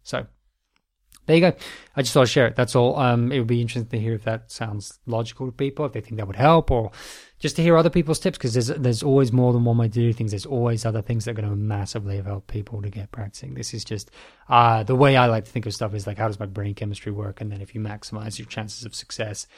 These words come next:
without skimping on your goals, you know, it's not about reducing goals, it's not about reducing your ambitions. It's about maximizing your ability to get what's there. And, and for me, the kind of brain chemistry angle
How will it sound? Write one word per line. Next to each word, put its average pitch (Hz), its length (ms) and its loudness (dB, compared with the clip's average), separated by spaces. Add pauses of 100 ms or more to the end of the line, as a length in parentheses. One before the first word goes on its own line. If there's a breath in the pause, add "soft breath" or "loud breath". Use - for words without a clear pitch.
(200 soft breath)
without 117 680 2 (440)
skimping 110 580 0
on 101 140 -2
your 98 120 -4
goals, 107 460 -4
you 113 60 -10
know, 101 140 -8
it's - 160 -12
not 117 240 2
about 113 260 0
reducing 110 380 -4
goals, 101 180 -8
it's 95 60 -12
not 113 80 -4
about 107 180 -4
reducing 110 460 -8
your 104 80 -6
ambitions. 98 560 -6
It's 113 140 -14
about 101 360 -8 (420 loud breath)
maximizing 107 680 -4
your 101 100 -8
ability 104 380 -6
to - 120 -8 (160)
get 110 220 -6 (460 soft breath)
what's 104 240 -8
there. 104 320 -2
And, 101 120 -8
and 101 240 -10 (300 loud breath)
for 139 140 0
me, 135 180 6
the 120 140 2
kind 117 180 0
of 104 100 -2
brain 104 480 -4 (600 soft breath)
chemistry 113 640 0
angle 110 500 -2